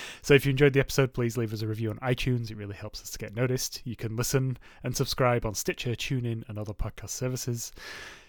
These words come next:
Be sure to join our Discord server to interact with the lively Switch Focus community. Follow us on Twitter YouTube, Facebook, and at switch focus podcast dot com for updates, news, and other content. Links are in the show notes.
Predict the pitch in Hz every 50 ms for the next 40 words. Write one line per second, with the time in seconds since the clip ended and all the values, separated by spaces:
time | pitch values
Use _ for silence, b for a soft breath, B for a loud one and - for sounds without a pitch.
0 | B B B - - - 131 - - 156 151 147 147 131 143 135 135 131 131 131
1 | 117 113 - - 151 - - 175 151 - - 160 156 147 156 156 - - 139 127
2 | 120 - 123 113 - - 123 113 110 107 110 110 104 110 101 - - - - -
3 | - 101 - - - - - - 131 147 147 143 139 139 135 127 123 - - 127
4 | 120 117 113 107 - 107 104 - - - 147 143 139 131 127 - - _ _ _
5 | - 131 127 - - 127 120 110 - - 127 120 - - 113 110 - - - _
6 | - 151 156 156 151 143 - - 143 - - - - 120 - - 110 - - -
7 | 110 - - - - - - 110 - - - 147 151 151 143 - - - 135 139
8 | - - 135 135 - - - 120 123 123 117 - - - 123 120 120 110 - -
9 | - 165 156 - - - 104 - - 151 131 139 143 - - - 131 131 131 135
10 | 131 117 - 117 104 98 92 95 - - - -